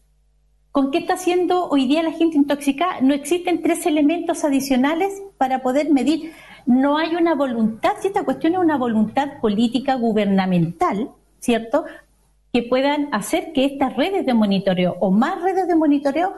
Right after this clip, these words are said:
puedan medir otro tipo de contaminantes. Y nosotros estamos pidiendo que sea equitativo. Si quieren inve-, a-, abrir,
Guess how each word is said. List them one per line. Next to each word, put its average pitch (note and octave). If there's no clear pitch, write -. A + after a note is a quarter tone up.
puedan D4
medir C#4+
otro G4
tipo F4+
de D#4
contaminantes. G#3+
Y A#3
nosotros C#4+
estamos E4+
pidiendo E4
que D4+
sea E4+
equitativo. D4+
Si -
quieren F4
inve-, C4
a-, G3+
abrir, A3